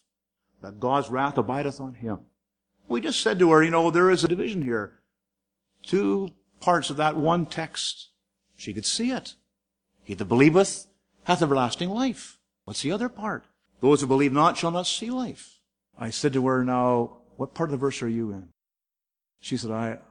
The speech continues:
I'm in the first part." I said, "What does it say you have?" She said, "Everlasting life."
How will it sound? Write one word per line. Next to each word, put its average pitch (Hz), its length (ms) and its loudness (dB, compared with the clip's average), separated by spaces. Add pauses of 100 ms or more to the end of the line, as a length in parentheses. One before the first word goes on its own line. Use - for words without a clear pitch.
I'm 113 280 -6
in 107 80 -4
the 104 60 -6
first - 260 -10
part." 165 340 -12 (360)
I 117 60 -8
said, 117 140 -4
"What 120 120 0
does 120 120 0
it 120 60 -6
say 127 180 -6
you 127 280 0
have?" 170 400 -12 (180)
She - 160 -20
said, 101 100 -6
"Everlasting 113 500 -8
life." 165 360 -18